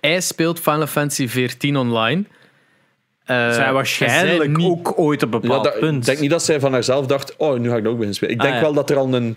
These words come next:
Speaker 2: Een band was,
Speaker 3: Ja,
Speaker 2: hè.
Speaker 3: dat ze het misschien ook al speelde. Het is
Speaker 2: Ja.
Speaker 3: een redelijk lang verhaal.
Speaker 2: Want ze had al wel een serieuze level ook.
Speaker 3: En wat ik ging juist zeggen, het zat wel al iets. En, ehm, het probleem was: zij was in de clan gegaan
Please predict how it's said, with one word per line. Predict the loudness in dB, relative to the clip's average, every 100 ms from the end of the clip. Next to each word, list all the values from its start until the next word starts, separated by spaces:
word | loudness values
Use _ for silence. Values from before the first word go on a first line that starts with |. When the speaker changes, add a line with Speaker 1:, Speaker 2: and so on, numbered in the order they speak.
| -4
Speaker 2:
Een | -2 0 0
band | 0 0 -2 -2
was, | -2 0 0
Speaker 3:
Ja, | 0
Speaker 2:
hè. | 2
Speaker 3:
dat | 0
ze | 0
het | 0
misschien | -2 -2 -2
ook | 0
al | -2
speelde. | -2 -2 -2 -2
Het | -2
is | 0
Speaker 2:
Ja. |
Speaker 3:
een | 2
redelijk | 2 0 0
lang | -2 0
verhaal. | 0 -2 -4 -12 -4
Speaker 2:
Want | -2 0
ze |
had | 2
al | 2 2
wel | 0 0
een | -2
serieuze | -2 -2 0 0 -2
level | -2 -2 -4
ook. | -6 -8 -10 -2
Speaker 3:
En | 0
wat |
ik | 2
ging | 0 0
juist | -2 0
zeggen, | 0 0
het | -2
zat | -2 0
wel | 0
al | 2 0
iets. | -2 -4 -6 -10 -20 -20 -20 _
En, | 0 2
ehm, | 2 2 0 -2 -4 -8
het | -8 -2
probleem | -2 0 0
was: | 0 -2 -6 -10 _ _ _ _ _
zij | -2 0 2
was | 0 -2
in | -2 0
de | -2
clan | 0 0 0 -2 -6 -8
gegaan | -4 -2 0 0 -4